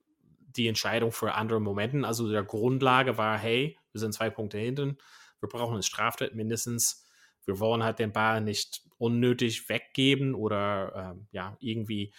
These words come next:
die, äh, Kon-, also die Rocks auf irgendwie fifty fifty machen, sondern wollen sicher da reingehen, entschlossen da reingehen,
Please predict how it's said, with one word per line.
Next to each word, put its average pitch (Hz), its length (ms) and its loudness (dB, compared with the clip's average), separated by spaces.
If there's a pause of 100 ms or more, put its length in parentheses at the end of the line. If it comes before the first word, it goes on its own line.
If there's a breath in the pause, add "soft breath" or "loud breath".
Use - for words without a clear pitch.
(300 loud breath)
die, 104 460 -2
äh, 120 160 -6 (920)
Kon-, 110 360 -4
also 113 200 -4
die 107 80 -2
Rocks 110 420 0
auf 107 160 -4
irgendwie 104 300 -4
fifty 113 320 -4
fifty 123 300 0
machen, 131 260 2
sondern 107 300 0
wollen 104 320 0
sicher 117 340 2
da 117 100 2
reingehen, 113 680 0
entschlossen 101 480 -2
da 104 80 -2
reingehen, 107 640 -4